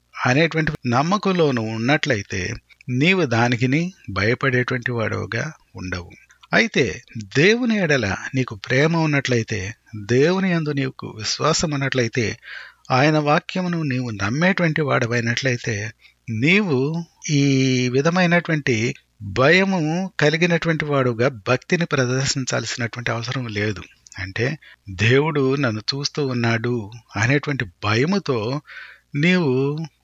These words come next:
తప్పిదములను చేయటం అనేటువంటిది మానివేయవు గాని,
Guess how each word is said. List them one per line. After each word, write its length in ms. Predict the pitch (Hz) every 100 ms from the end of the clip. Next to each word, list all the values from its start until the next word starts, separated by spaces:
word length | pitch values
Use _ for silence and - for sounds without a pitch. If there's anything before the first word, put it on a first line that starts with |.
| -
తప్పిదములను 720 | - - 160 151 139 131 117 -
చేయటం 300 | 120 131 151
అనేటువంటిది 560 | 143 135 131 127 117 113
మానివేయవు 1040 | 107 101 101 101 113 151 165 160 147 120 104
గాని, 400 | 101 104 143